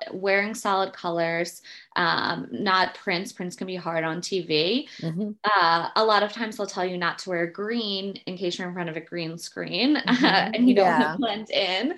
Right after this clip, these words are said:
Speaker 1: Uh,
Speaker 2: Right.
Speaker 1: so that, that's also very important. Um, I always do, like, a face mask before I go on air, um, the
Speaker 2: Mm-hmm.
Speaker 1: night before, and drink lots of water, get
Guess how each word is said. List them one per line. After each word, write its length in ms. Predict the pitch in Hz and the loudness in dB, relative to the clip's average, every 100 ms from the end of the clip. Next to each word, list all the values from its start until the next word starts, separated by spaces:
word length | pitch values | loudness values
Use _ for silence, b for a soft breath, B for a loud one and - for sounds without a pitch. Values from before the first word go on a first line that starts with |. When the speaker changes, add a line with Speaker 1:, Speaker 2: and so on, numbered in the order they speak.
| B B B B - | B B B B 2
Speaker 1:
Uh, 80 | 247 220 190 180 | 6 8 8 6
Speaker 2:
Right. 160 | 156 147 _ _ _ 233 | 4 -4 _ _ _ -12
Speaker 1:
so 240 | - 269 | 0 2
that, 320 | 262 254 226 208 | 6 6 4 4
that's 240 | 226 220 | 4 4
also 320 | 214 208 220 | 2 0 -2
very 240 | 196 190 180 | 0 0 0
important. 560 | 180 180 160 165 196 - B B | -4 -4 0 2 0 -2 B B
Um, 320 | 202 190 151 - - - | 2 4 4 -2 -2 4
I 320 | 220 226 233 | 6 8 6
always 440 | 214 202 202 202 - | 2 2 2 0 0
do, 200 | 190 185 | 0 2
like, 420 | 180 160 170 - | 2 2 -2 -2
a 100 | 262 | -2
face 380 | 254 311 311 285 | 2 2 2 2
mask 440 | 247 208 196 - | 0 2 -2 -4
before 460 | 208 220 - - 190 | -6 -6 -6 -4 2
I 120 | 185 | 2
go 200 | 180 180 | 2 0
on 220 | 175 170 170 | 0 0 -2
air, 560 | 170 165 160 160 170 B B - | 0 2 4 2 0 B B 0
um, 240 | 175 185 | 2 4
the 60 | 170 | 2
Speaker 2:
Mm-hmm. 60 | |
Speaker 1:
night 160 | 170 170 | 2 2
before, 680 | 175 - 175 160 160 160 151 | -2 -6 -2 0 2 2 2
and 340 | - 160 156 170 | 2 2 0 -4
drink 220 | 180 196 | -6 -2
lots 260 | 214 208 233 | 0 0 0
of 80 | 208 | 0
water, 520 | 196 190 185 185 - - | 2 2 2 -2 -2 -6
get 240 | 190 196 | -4 -4